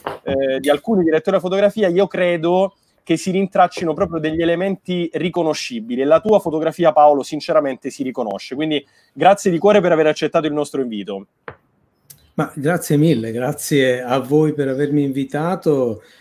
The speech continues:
Speaker 2: e delle tue parole, insomma, io, insomma, per, per, per sintetizzare quello che credo sia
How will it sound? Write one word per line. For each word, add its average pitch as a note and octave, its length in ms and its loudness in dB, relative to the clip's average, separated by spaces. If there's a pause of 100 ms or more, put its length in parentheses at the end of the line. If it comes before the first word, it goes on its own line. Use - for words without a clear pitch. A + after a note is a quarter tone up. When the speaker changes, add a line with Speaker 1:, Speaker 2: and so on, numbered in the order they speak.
(440)
Speaker 2:
e C3+ 220 -6
delle B2 180 -6
tue A#2+ 140 -6
parole, B2+ 400 -2
insomma, A2+ 460 -6
io, B2 800 -2 (880)
insomma, D3+ 380 0
per, D3+ 260 4
per, D#3 440 2 (640)
per D#3+ 120 0
sintetizzare D#3+ 760 2
quello D3+ 180 -2
che C#3 180 -4
credo D3 340 -2
sia A#2 360 -8